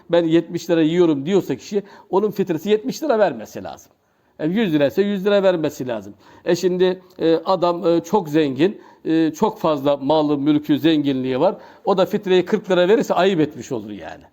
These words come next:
O en azından çok zengin insanlar için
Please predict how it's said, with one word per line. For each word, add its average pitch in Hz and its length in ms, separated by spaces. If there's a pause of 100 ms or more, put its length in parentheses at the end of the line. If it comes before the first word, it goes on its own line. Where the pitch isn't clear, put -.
(600)
O 185 160
en 214 120
azından 147 380
çok 190 240
zengin 165 320
insanlar 131 440
için 208 300